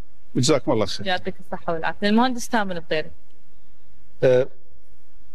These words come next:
Speaker 3: نقطة بخصوص النقطة الأولى اللي هي، آه، الأنقاض ورمي الأنقاض.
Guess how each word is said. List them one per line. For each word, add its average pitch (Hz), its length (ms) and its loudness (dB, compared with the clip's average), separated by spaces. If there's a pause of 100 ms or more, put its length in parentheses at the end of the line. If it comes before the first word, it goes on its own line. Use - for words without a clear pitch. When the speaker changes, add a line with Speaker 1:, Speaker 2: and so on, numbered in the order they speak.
(460)
Speaker 3:
نقطة 143 260 2
بخصوص 127 360 2
النقطة 127 280 2
الأولى 127 600 4
اللي 117 260 2
هي، 110 360 4
آه، 104 240 -2 (320)
الأنقاض 131 480 4
ورمي 123 300 2
الأنقاض. 110 300 0